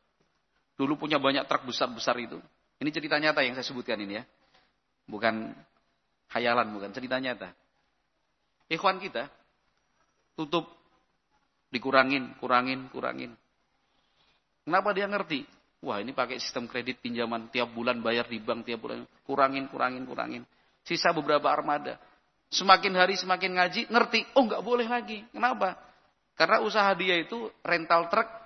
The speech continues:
ternyata yang selalu dibawa ke Bali itu apa? Pakan babi. Ya, makanan babi itu. Waduh, nggak bener nih. Kurangi. Itu yang protes keluarga besarnya. Kalau beliaunya sendiri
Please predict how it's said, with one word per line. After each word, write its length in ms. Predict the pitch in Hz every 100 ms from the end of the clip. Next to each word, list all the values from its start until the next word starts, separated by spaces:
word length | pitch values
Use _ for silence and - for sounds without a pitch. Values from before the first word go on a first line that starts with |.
| -
ternyata 400 | 175 180 185 208
yang 160 | 202 -
selalu 320 | 185 180 185
dibawa 480 | 175 165 165 208 - - - 180
ke 80 | 160
Bali 240 | 170 147
itu 80 | 226
apa? 240 | 185 156 - -
Pakan 480 | 165 - 190 180 160
babi. 480 | 180 156 170 156 - _ _ _ _ _ _ _ _ _ _ _ _ _ _ _ _
Ya, 240 | 104 92 - _ -
makanan 400 | 113 131 139 139
babi 400 | 127 127 139 143
itu. 160 | 143 127 -
Waduh, 320 | - _ 120
nggak 140 | 107 208
bener 200 | 113 117
nih. 140 | 113 - _ _ _
Kurangi. 320 | - - - 156 _ _ _
Itu 160 | 170 180
yang 160 | 269 247
protes 400 | 151 - 254 - - - _ _ _ -
keluarga 320 | 165 160 156
besarnya. 640 | 147 175 240 233 139 127 175 - _ _ _ _ _ _ 120
Kalau 160 | 123
beliaunya 480 | 127 131 135 135 143
sendiri 240 | 143 165